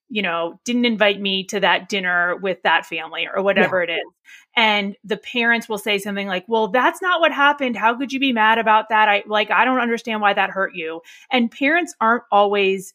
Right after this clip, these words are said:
Speaker 1: receiving those
Speaker 2: Yeah.
Speaker 1: feelings and receiving those boundaries. And those parents are doing the best that they can because believe me,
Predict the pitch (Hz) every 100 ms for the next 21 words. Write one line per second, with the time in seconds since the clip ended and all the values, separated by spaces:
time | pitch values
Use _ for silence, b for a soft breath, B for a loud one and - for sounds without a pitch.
0 | _ 208 208 202 - 226 220 233 277 302
1 | 330 - 208 220 220 - 208 208 208 214
2 | 214 202 190 - 220 208 220 196 190 180
3 | 180 170 175 202 - b b _ _ -
4 | 302 339 247 202 196 202 - _ _ 254
5 | 262 320 359 - 311 320 359 330 269 294
6 | 233 254 240 220 - 214 220 - 247 -
7 | 214 208 - 190 190 233 233 240 247 220
8 | 240 233 262 294 302 262 240 190 180